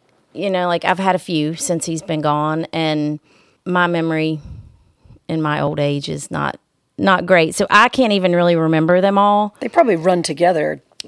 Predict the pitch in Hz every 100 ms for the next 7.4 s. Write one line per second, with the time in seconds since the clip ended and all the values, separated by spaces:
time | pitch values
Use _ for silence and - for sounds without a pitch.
0 | - 196 220 180 - - 208 208 214 196
1 | 165 196 190 190 185 185 180 - 196 202
2 | 196 185 170 185 190 185 185 - - -
3 | 190 - 254 - 247 - - _ _ _
4 | _ _ _ _ - - - 202 208 190
5 | - _ _ - 220 208 208 196 196 -
6 | 202 185 180 175 175 180 175 180 - 170
7 | 165 160 156